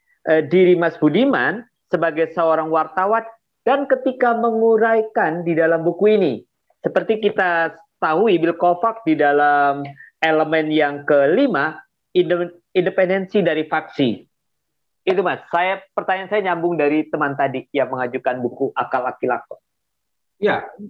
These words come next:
Speaker 2: betul. Saya kenal dekat dengan Akil, ya. <clears throat> Bahkan sangat dekat, ya. Dan kalau saya melakukan overclaim, ya, overclaim bahwa Akil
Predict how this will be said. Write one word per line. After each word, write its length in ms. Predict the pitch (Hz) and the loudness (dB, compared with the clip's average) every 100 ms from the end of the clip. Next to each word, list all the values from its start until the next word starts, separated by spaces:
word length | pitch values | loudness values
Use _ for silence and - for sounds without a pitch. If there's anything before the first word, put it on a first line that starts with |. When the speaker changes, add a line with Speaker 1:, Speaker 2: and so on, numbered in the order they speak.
| - | -12
Speaker 2:
betul. 400 | 226 277 427 294 | -8 0 0 0
Saya 320 | - 196 277 | -2 -4 -4
kenal 320 | - 208 196 | -4 -2 -2
dekat 260 | 160 185 196 139 | -4 -6 -8 -8
dengan 240 | 139 135 | -8 -8
Akil, 320 | 131 135 202 - _ _ | -10 -8 -8 -12 _ _
ya. 80 | 175 | -6
<clears throat> 520 | 180 160 107 - - | -2 -2 -4 -12 -10
Bahkan 280 | 135 131 190 | -8 -4 -6
sangat 320 | 185 160 160 | -4 -4 -4
dekat, 320 | 151 - 131 - _ | -6 -8 -8 -8 _
ya. 160 | 117 180 _ _ _ _ 131 | -16 -16 _ _ _ _ -8
Dan 160 | 139 139 | -6 -4
kalau 180 | 147 151 | -4 -4
saya 240 | 156 165 160 | -4 -4 -4
melakukan 840 | 156 147 147 147 156 147 147 143 _ _ _ _ _ - | -6 -8 -8 -8 -8 -6 -8 -12 _ _ _ _ _ -8
overclaim, 680 | 185 175 160 151 151 240 269 _ | -4 -4 -2 -2 -2 -4 -10 _
ya, 240 | 214 165 - | -12 -12 -10
overclaim 560 | 143 143 139 165 190 285 147 | -10 -8 -8 -4 -4 -4 -8
bahwa 240 | 135 - | -8 -8
Akil 480 | - - 262 294 381 | -10 -10 -8 -8 -10